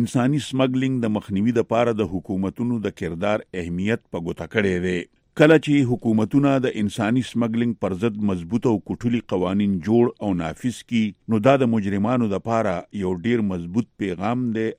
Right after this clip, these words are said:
او هغه دا چې موږ به داسې چرې هم ونه زغمو او دوی به یقیناً چې د خپلو کړو سزا خوري.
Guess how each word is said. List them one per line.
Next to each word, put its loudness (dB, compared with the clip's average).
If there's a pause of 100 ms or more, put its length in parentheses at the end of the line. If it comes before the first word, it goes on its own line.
او 0
هغه -4
دا 2 (260)
چې -6
موږ 4
به 2
داسې -2 (220)
چرې 2
هم 0 (180)
ونه -2
زغمو 2 (300)
او 0
دوی 4
به 0
یقیناً -4
چې -6
د -10
خپلو -6
کړو -4 (140)
سزا -2 (380)
خوري. 0